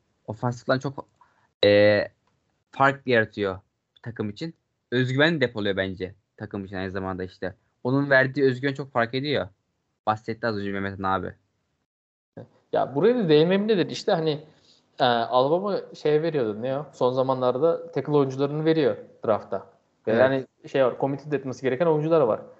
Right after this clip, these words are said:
Speaker 2: Yani çünkü onlara da değineceğiz. Yani Alabama'nın ilgilendiği çok fazla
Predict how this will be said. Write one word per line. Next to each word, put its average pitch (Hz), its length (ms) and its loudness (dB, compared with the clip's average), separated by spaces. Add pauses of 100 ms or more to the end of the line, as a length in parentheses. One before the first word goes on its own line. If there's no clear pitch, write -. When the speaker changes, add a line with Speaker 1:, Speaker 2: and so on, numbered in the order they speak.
(260)
Speaker 2:
Yani 107 200 -4 (560)
çünkü 160 200 -2
onlara 170 360 6
da 196 60 -2
değineceğiz. 123 380 0
Yani 107 160 -2
Alabama'nın 139 480 0
ilgilendiği 139 440 -2
çok 160 240 -6
fazla 143 440 2